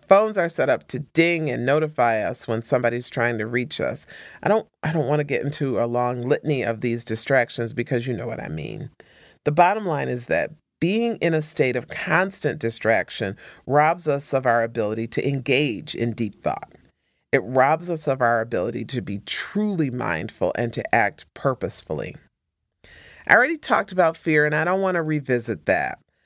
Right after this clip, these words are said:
but I do want to talk about a limited scope. Having a limited scope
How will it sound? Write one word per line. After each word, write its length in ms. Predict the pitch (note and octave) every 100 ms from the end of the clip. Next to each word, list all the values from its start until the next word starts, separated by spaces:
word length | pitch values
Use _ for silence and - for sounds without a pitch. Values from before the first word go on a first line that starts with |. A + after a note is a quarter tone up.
| _
but 100 | -
I 100 | E3+
do 240 | F3 - C#4
want 200 | E4+ E3+
to 60 |
talk 260 | D#3 D#3 C#3
about 340 | C#3+ B2+ A2+ -
a 80 | C3+
limited 500 | C3+ C3+ C3+ B2+ B2
scope. 560 | - - - F2 - - - _ _ _ _ _ _ _
Having 360 | - A3+ B3+ B3
a 60 |
limited 480 | F#3 E3 D#3 C#3+ B2+
scope 480 | - - - F#2 -